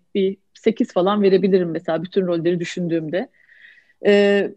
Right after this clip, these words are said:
örneğin product owner rolü gerçekten hiç zorlanmadık. Yani bu beklenen tanımda, beklenen yetkinliklerle katma değer yaratması hiç zor olmadı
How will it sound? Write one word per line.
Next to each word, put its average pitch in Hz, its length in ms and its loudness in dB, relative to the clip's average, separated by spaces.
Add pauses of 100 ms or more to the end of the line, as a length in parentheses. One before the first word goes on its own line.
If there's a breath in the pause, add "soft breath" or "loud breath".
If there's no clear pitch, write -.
(320)
örneğin 262 460 2
product 247 440 2
owner 226 320 0
rolü 190 180 0
gerçekten 269 520 -2
hiç 254 140 -8
zorlanmadık. 220 760 0
Yani 180 400 -4
bu 214 160 -2
beklenen 240 600 0
tanımda, 190 720 -2
beklenen 233 580 -4
yetkinliklerle 226 800 -4
katma 214 420 -8
değer 233 220 0
yaratması 202 600 -4
hiç - 400 -6
zor 208 200 0
olmadı 185 500 0